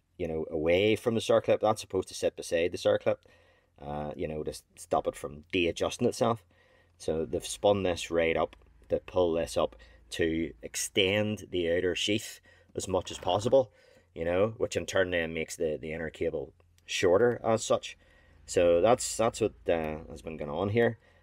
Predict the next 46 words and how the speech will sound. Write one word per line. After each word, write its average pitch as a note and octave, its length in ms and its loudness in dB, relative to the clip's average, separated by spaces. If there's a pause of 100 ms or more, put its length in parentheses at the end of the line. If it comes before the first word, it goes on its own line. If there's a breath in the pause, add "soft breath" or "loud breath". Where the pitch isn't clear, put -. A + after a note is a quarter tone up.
(120)
They've E2 140 -8
been D#2 160 -12
trying G2 240 0
to F2 60 0
pull E2+ 260 2
this D#2+ 180 -4
cable F#2 480 2
as, C#2+ 280 -12 (100)
as D2+ 140 -16
much - 280 -8
as - 300 -6 (140)
possible. - 420 -4 (560 soft breath)
So G#2 320 4
what B2+ 220 12
I G#2+ 140 12
want A#2 240 2
to B2+ 80 2
do B2+ 380 6
is F2 300 -2 (100)
I F#2+ 120 -6
want F2+ 260 -4
to D#2+ 360 -6 (500)
unadjust A#2+ 500 4
it, C#3+ 240 2
because, E2+ 640 0 (440)
you E2 120 -8
know, D#2+ 280 -4 (120)
if, - 200 -8 (120)
if - 160 -12
these G2 260 2
shoes E2+ 640 -2
are D#2+ 140 -2
being D#2+ 300 -2
pulled F2 420 2
by D#2 100 0
this D#2 160 0
cable, F#2+ 400 2 (380 soft breath)
then, D#2 480 -4
you D#2+ 100 -10
know, D#2+ 160 -6
I'm D#2 160 -10
gonna E2 300 -2
struggle D#2 360 2
to D#2 80 0
get D#2+ 140 0
the, D#2 220 0